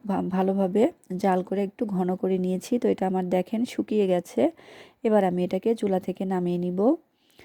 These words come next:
এরপর আমি একটি ফ্রাই প্যানে একটু তেল মেখে নিচ্ছি। আর এই তেলটা অবশ্যই, অবশ্যই মাখাতে হবে, নাহলে কিন্তু পিঠাটা খুব সুন্দরভাবে উঠে আসবে না। এরপর আমি এর মধ্যে, আহ, ডোটা দিয়ে খুব ভালোভাবে,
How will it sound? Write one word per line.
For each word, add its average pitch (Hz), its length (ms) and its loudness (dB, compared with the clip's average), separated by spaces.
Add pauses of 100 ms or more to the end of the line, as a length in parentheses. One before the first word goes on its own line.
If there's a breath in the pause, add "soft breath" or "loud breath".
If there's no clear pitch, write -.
(640 soft breath)
এরপর 233 300 4
আমি 208 200 2
একটি 214 220 -4
ফ্রাই 190 260 2
প্যানে 202 340 -2
একটু 214 220 -6
তেল 220 260 0
মেখে 185 340 -2
নিচ্ছি। 185 480 -2
আর 175 420 2
এই 196 120 0
তেলটা 214 380 2
অবশ্যই, 208 380 0
অবশ্যই 220 300 0
মাখাতে 196 400 -2
হবে, 202 200 0
নাহলে 180 220 0
কিন্তু 190 220 -6
পিঠাটা 214 520 0 (420 loud breath)
খুব 220 160 -8
সুন্দরভাবে 196 600 2
উঠে 214 300 -2
আসবে 175 380 0
না। 220 240 2 (1000 soft breath)
এরপর 226 320 4
আমি 214 220 2
এর 185 60 -2
মধ্যে, 190 520 0 (720)
আহ, 190 180 0
ডোটা 202 380 0
দিয়ে 190 320 2
খুব 208 260 -4
ভালোভাবে, 196 720 2